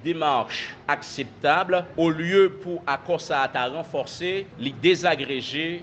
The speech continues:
pou nou pa di disloke. Nan nivo konsètasyon politik pou konpwomi istorik lan, n ap mande, èske nou ka kontinye fè yon pèp ap soufri, ap tann yon konsansis lajman laj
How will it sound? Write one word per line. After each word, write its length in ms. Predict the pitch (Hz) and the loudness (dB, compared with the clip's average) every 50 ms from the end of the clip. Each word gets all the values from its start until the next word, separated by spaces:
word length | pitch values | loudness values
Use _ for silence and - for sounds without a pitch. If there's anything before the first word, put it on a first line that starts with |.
| 170 - | -10 -8
pou 80 | 143 | -8
nou 200 | 151 160 156 151 | -6 -6 -6 -4
pa 180 | - 139 123 120 | -2 -2 -2 -2
di 300 | 117 117 135 151 160 165 170 - - - - | -4 -8 -12 -12 -12 -14 -16 -18 -20 -20 -18
disloke. 720 | - 147 175 165 - - 127 123 110 95 - - - - - - - - - | -14 -10 -10 -10 -10 -8 -6 -6 -6 -8 -8 -14 -18 -18 -18 -18 -18 -6 0
Nan 140 | 135 151 165 | 0 2 2
nivo 480 | 185 190 165 160 196 202 202 202 202 196 - - | 2 0 2 4 6 6 6 6 4 2 -2 -6
konsètasyon 680 | 170 160 147 - 165 156 165 156 143 151 - 156 147 135 | -10 -10 -6 -4 -4 -2 -2 -2 -4 -4 -6 -10 -10 -10
politik 480 | - 147 143 139 131 117 - 185 208 151 135 | -10 -10 -10 -10 -10 -12 -12 -14 -12 -12 -10
pou 80 | 151 143 - | -10 -8 -6
konpwomi 460 | 151 139 135 - 139 143 131 131 131 135 | -6 -6 -6 -2 -2 -2 0 0 -2 -4
istorik 540 | 127 - - - 143 127 113 110 101 - 131 | -6 -6 -4 -2 -2 0 0 -2 -4 -4 -2
lan, 220 | 139 139 160 185 185 - - - | 0 0 0 0 -2 -8 -14 -10
n 120 | - 101 123 | -4 -2 -2
ap 80 | 127 - | -2 -2
mande, 460 | 131 123 113 107 117 147 160 175 160 170 - | -4 -6 -4 -4 -2 -4 -4 -4 -4 0 4
èske 680 | 160 165 160 - - - - - 202 202 196 202 196 190 196 - - 135 | 4 4 4 2 -2 -10 -2 0 2 4 4 4 2 0 -2 -6 -6 -6
nou 160 | 151 165 165 | -4 -2 0
ka 140 | - 160 156 | 0 0 0
kontinye 720 | - - 208 190 - - - 170 160 147 139 131 123 110 98 - - - | 0 -2 -6 -6 -8 -10 -10 -8 -6 -6 -4 -4 -6 -6 -8 -12 -4 0
fè 140 | 165 160 160 | 2 4 4
yon 160 | 156 151 - - | 2 0 -2 0
pèp 240 | - 190 180 151 - - 143 | 4 4 4 4 4 2 2
ap 80 | 143 - | 2 2
soufri, 720 | - - - 165 147 - - - 175 185 220 - 160 - - 147 | -2 -6 -10 -12 -12 -12 -12 -10 -8 -8 -8 -8 -10 -4 0 2
ap 220 | 151 147 - - - | 2 2 0 -2 0
tann 220 | 180 180 170 156 | 0 2 2 2
yon 80 | 147 143 147 | 0 0 0
konsansis 800 | - 160 156 151 151 - 156 139 - - - 147 131 117 - - - - | -2 -2 -2 -4 -4 -6 -6 -8 -8 -8 -8 -8 -8 -8 -10 -14 -14 -6
lajman 560 | 101 113 131 147 151 143 113 120 131 131 127 | -2 0 2 2 2 2 0 -2 -2 -2 0
laj 460 | 131 143 151 170 185 190 190 180 170 | 0 0 0 0 0 0 -2 -4 -6